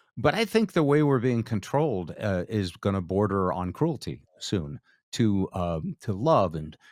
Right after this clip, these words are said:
and humor and laughter and the human, you know, you know, the human race's chance to promote,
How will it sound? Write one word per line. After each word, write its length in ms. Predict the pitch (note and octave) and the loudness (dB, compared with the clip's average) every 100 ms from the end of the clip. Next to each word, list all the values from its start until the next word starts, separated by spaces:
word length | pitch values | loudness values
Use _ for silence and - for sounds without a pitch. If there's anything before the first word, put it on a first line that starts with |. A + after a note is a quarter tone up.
| _ _ | _ _
and 160 | D#2+ F2 | -8 -8
humor 420 | - F#3+ B2 E2 | 0 2 4 2
and 100 | D#2+ | 2
laughter 360 | B2 C3+ - F#2+ | 2 2 0 -2
and 100 | F2 | -2
the 80 | E2+ | 0
human, 540 | A#2+ A2 G2 F#2 F#2 | 2 2 2 0 -2
you 120 | A#2+ | -4
know, 60 | G#2+ | -4
you 160 | A#2+ A#2 | 0 0
know, 120 | E2 | 2
the 80 | F#2 | 2
human 260 | B2+ G#2+ | 2 4
race's 440 | G2 A2+ - F#2+ - | 2 2 0 -6 -4
chance 360 | - A2 G#2 - | 0 0 0 -4
to 200 | G2 E2 - - _ _ | -6 -8 -14 -20 _ _
promote, 480 | - C#3 B2 C3+ C#3 | 0 4 6 6 4